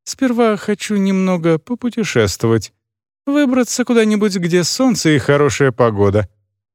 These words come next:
Ненавижу здешний несчастный климат.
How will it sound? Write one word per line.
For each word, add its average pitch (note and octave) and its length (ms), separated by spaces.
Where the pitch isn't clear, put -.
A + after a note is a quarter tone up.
Ненавижу D#3 680
здешний F3+ 560
несчастный C#3+ 680
климат. G2+ 480